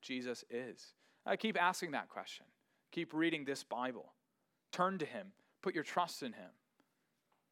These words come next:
As the sinless Son of God and wrath substitute, he is the only one who can save you from your sins. This is what Jesus has accomplished, and until he's accomplished it, Peter, James, and John weren't to declare it yet.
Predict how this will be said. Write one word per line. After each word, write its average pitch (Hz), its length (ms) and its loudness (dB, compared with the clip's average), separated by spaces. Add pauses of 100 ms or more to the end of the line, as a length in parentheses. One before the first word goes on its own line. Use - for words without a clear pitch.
(140)
As 123 120 0
the 127 80 -2
sinless 160 320 2
Son 165 140 4
of 143 80 4
God 156 340 8
and 135 180 -2
wrath 147 220 8
substitute, 151 580 0
he 143 140 -2
is 151 200 0
the 156 160 0
only 151 280 -2
one 147 180 2
who 143 140 -4
can 143 160 -6
save 151 260 0
you 156 120 -4
from 156 300 0
your 120 140 -6
sins. - 540 -18 (880)
This 156 140 2
is 160 60 2
what 175 140 8
Jesus 175 340 4
has 156 120 0
accomplished, 185 720 4
and 151 180 2
until 190 360 2
he's 185 180 0
accomplished 147 480 2
it, 143 140 0 (380)
Peter, 160 220 0
James, 160 300 2
and 156 100 -2
John 143 300 4
weren't 143 240 0
to 143 100 -6
declare 147 340 2
it - 120 -4
yet. - 320 -8